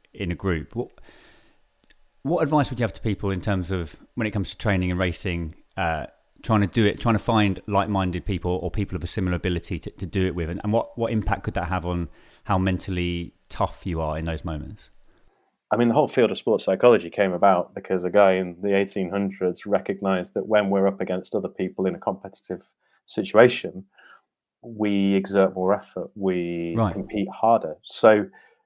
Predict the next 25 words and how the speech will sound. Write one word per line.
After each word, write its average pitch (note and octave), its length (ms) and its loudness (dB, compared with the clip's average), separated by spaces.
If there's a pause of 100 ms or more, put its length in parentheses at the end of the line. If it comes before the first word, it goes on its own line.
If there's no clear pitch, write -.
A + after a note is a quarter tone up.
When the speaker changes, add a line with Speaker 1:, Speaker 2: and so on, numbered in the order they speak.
(720)
Speaker 2:
training D3+ 360 4
with G2 120 2
anyone, F#2+ 640 4
by A#2 180 8
definition, G#2 520 -4
should - 500 -2
make B2+ 260 0
certain G2+ 460 0
gains. G2+ 500 -4 (520)
One A2+ 140 6
of G#2+ 80 2
the G2+ 80 -4
things G#2+ 220 -2
we G#2 80 -2
know G2+ 120 4
from A2 120 -6
sports - 260 2
psychology G2+ 500 2
is F#2+ 160 2
that G#2+ 120 -4
if - 140 -10
you A2 80 -6
train A#2+ 560 4
psychological G2 720 -2
skills, F#2+ 560 0